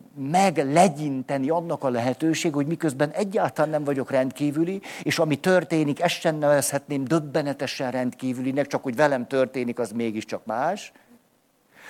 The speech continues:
hogy így tulajdonképpen adhatnék erre valamilyen hősies választ. Valamilyen hősies választ arra, ami most én velem történik. Hogy tulajdonképpen olyan értelemben sem vagyok egyedül,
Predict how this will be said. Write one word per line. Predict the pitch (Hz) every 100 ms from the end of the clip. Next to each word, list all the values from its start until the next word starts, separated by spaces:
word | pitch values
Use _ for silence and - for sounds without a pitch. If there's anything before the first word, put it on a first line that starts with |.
| - - -
hogy | - 123
így | 160 139 -
tulajdonképpen | 233 202 160 151 170 160 147 160
adhatnék | 185 - - 160 156 151 151
erre | 147
valamilyen | 143 147 143 147 139
hősies | 131 135 117 113 104 -
választ. | 98 92 87 87 - - - _ _ _ _ _ _ _ _ _ _ _ _
Valamilyen | 156 180 170 156 117
hősies | 165 214 - 196 170 175
választ | 156 156 160 143 147
arra, | 143 156 160
ami | 156
most | 120 -
én | 147 135
velem | 127 123
történik. | 117 117 104 - 101 92 92 _ _ _ _ _ _ _ _ _ _ _ - - -
Hogy | - 143
tulajdonképpen | 208 175 156 156 156 - 156
olyan | 208 165
értelemben | 170 165 160 147 143 139
sem | 131 175 175
vagyok | 170 147 135 120
egyedül, | 131 135 143 170 185